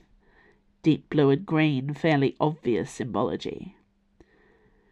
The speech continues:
The ensemble looked like a marble column standing in front of a fountain or a river.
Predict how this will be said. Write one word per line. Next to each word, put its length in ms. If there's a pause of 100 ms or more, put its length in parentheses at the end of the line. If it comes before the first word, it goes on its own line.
(140)
The 120
ensemble 560
looked 240
like 220
a 80
marble 460
column 500
standing 340
in 80
front 180
of 60
a 60
fountain 560 (840)
or 140
a 40
river. 320